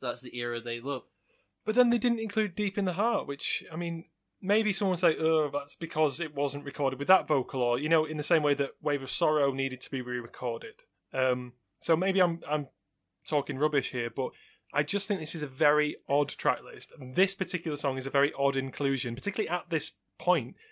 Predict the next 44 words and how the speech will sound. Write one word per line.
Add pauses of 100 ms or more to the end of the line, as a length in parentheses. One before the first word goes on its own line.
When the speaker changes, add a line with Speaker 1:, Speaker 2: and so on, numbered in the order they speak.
(160)
Speaker 2:
The (600)
Speaker 1:
I
can
Speaker 2:
chronology
Speaker 1:
imagine
Speaker 2:
of
this
Speaker 1:
Edge
Speaker 2:
makes
Speaker 1:
or
Speaker 2:
sense.
Speaker 1:
something,
or,
or
somebody (800)
really
fighting
to
put
this
song
on,
you
know,
if
they're
proud
of, (120)
of
the
song.
Speaker 2:
Well,
do
you
think
Adam
fought
for
this?
Because
it
is
Adam's
only,